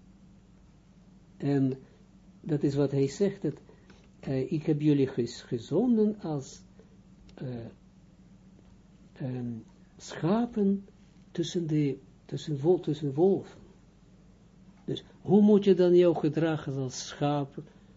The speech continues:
tussen, tussen wolven? Dan moet je een bepaalde kracht opbrengen op de manier dat jij niet, aan de ene kant niet ten prooi valt aan hen,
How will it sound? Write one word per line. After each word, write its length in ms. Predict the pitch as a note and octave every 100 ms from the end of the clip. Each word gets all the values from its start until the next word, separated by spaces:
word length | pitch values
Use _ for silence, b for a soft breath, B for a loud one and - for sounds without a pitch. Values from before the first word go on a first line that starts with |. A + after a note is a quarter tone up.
| b - -
tussen, 400 | - C3 - B2 - -
tussen 320 | C#3 B2+ B2 A#2+
wolven? 500 | C3 A#2 A#2 - G#2
Dan 160 | C3
moet 160 | C#3 C#3
je 80 | C#3
een 100 | B2+
bepaalde 680 | B2 D3+ D#3 D#3 C#3+ D3 C#3
kracht 600 | - C3 E3 D3+ - -
opbrengen 600 | D#3+ D3 C#3+ D3 D3 C#3+
op 160 | C3+ B2
de 100 | A#2
manier 640 | A2+ A2 C#3 F3+ G#3+ G3+
dat 220 | D#3 C3
jij 240 | C#3+ C3 A#2+ B B B -
niet, 420 | C#3+ A#3+ A3+ - - -
aan 160 | - F3+
de 60 | F#3+
ene 240 | D#3 C#3
kant 320 | C3+ C#3 A#2+
niet 260 | C#3 G3+ -
ten 180 | C3 A#2+
prooi 380 | D#3 F3 F#3
valt 480 | F#3+ G3 G3 G3 G3 - - - - - - - - - -
aan 260 | D#3 E3+
hen, 360 | D3+ E3+ F#3